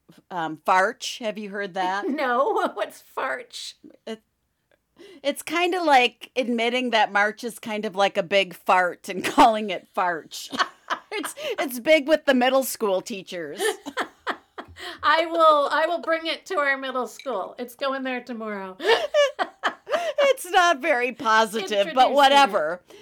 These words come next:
Speaker 2: Yeah.
Speaker 1: So, my tip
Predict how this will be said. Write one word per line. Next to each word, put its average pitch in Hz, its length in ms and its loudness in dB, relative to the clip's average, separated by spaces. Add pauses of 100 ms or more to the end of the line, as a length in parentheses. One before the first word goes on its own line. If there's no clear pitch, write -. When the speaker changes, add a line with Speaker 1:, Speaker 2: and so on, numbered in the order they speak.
(120)
Speaker 2:
Yeah. 320 680 -14 (340)
Speaker 1:
So, 330 680 4 (600)
my 370 420 0
tip 285 400 -2